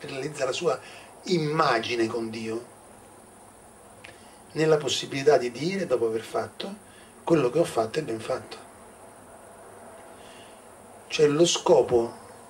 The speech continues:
del fare non è uno scopo di fare sempre di più.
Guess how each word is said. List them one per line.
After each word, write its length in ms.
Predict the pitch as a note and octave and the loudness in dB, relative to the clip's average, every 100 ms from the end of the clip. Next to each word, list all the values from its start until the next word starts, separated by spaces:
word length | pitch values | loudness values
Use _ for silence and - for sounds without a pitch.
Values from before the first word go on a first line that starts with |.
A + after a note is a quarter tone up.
| - - - - | -20 -20 -20 -4
del 200 | D3+ C#3+ | 0 0
fare 600 | - C3+ A2+ G#2 A2 - - | 0 0 0 -2 -6 -8 -12
non 280 | D3+ D3+ F#3 | -4 2 4
è 200 | A#3+ G3 - | 4 2 -2
uno 180 | C#3+ A2+ | -4 -4
scopo 440 | - C3 A#2+ A2+ | -2 0 0 -2
di 80 | A2+ | -4
fare 220 | A#2+ B2 | 0 2
sempre 300 | B2+ B2 A#2 | 2 -2 -4
di 100 | A2 | -6
più. 200 | G#2+ A2 | -8 -12